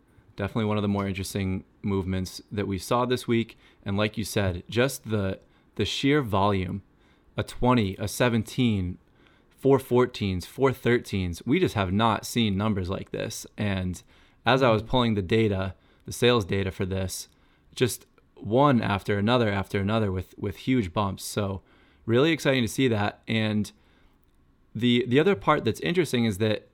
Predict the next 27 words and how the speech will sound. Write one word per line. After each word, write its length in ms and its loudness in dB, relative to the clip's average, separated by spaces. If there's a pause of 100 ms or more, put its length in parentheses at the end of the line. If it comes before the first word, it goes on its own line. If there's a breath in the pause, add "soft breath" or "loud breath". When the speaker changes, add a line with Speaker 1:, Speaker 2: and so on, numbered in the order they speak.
Speaker 1:
it, 240 2 (280)
we 120 4
didn't 380 2
see 480 0
a 120 0
huge 600 0
uptick 580 0 (180)
in 200 4
the 80 0
floor 640 0 (360 soft breath)
of 180 0
the 120 2
entire 520 0
Uncut 360 -2
Diamond 340 -2
set. 360 -2 (520 soft breath)
I 100 0
know 140 6
that 100 6
it 40 6
Speaker 2:
Mm-hmm. 80 2
Speaker 1:
went 140 6
up, 220 0
everything 360 2
went 140 -2
up, 280 -6 (480 soft breath)
but 340 2